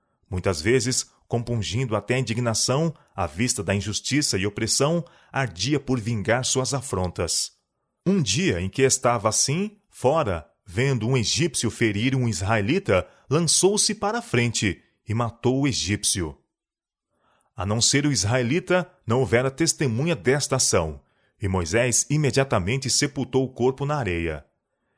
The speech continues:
Ele se mostrara agora pronto para sustentar a causa de seu povo, e esperava vê-los levantar-se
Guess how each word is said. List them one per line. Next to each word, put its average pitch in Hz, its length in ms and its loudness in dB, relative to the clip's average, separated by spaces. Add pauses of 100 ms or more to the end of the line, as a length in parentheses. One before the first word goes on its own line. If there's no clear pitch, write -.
(180)
Ele 160 160 -2
se - 140 -2
mostrara 156 440 0
agora 156 400 0
pronto 143 460 -2
para 101 220 0
sustentar 131 540 -2
a 135 60 -2
causa 139 400 -2
de 143 120 -6
seu 170 180 2
povo, 82 500 0 (360)
e 98 60 0
esperava 101 500 0
vê-los 98 480 2
levantar-se 120 840 0